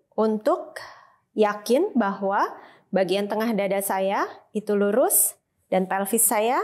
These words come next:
juga lurus. Karena glutes yang tight bisa membuat pelvis kamu berputar. Saya periksa alignment-nya.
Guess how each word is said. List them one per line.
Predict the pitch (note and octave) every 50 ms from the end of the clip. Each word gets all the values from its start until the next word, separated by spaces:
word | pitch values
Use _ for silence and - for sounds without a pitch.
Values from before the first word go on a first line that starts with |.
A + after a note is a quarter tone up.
| - - - - _ _ _ _ _ _ _
juga | - G#3+ G3 G#3 G3+
lurus. | F#3+ F3 E3 D#3+ D3 B2+ - - - - - _ -
Karena | G3+ G3 G3 F#3 G3 G3+ G#3 C4+ F4 A4+ - - _ _ _ _ _
glutes | _ F#3+ F#3 G#3 D4 E4+ E4 -
yang | F4 E4 D#4+ D#4 -
tight | - G3+ G3+ C4+ D4+ -
bisa | G3+ G#3 G#3 A3+ G#3
membuat | G3+ G3 G3 F#3+ F#3+ F#3+ F#3+ F#3+
pelvis | - D4+ E4+ E4+ E4+ - G3+ G3+ A#3 - - - - - _
kamu | - G3+ G3 F#3 G3+ A3 C#4+ F4 - - _
berputar. | - F#3 G3 G#3+ - - A3+ - - C#3+ - - - - - _ _ _ _ _ _ _ _ _ _ _ _ _ _ _ _ _ _ _ _ _ _ _ _ _ _ _ _ _ _ _ _ _ _ _ _ _ _ _ _ _ _ _ _
Saya | - - F3+ F3+ F3+
periksa | F3+ - F#3+ F#3 - - A3 A#3+ D4 F#4+ A4+ - - - - _ _ _ _ _ -
alignment-nya. | F#3+ F#3+ F#3 F#3+ F#3+ F#3+ G3 G3 G3 G3+ G#3 A#3+ D4+ G#4+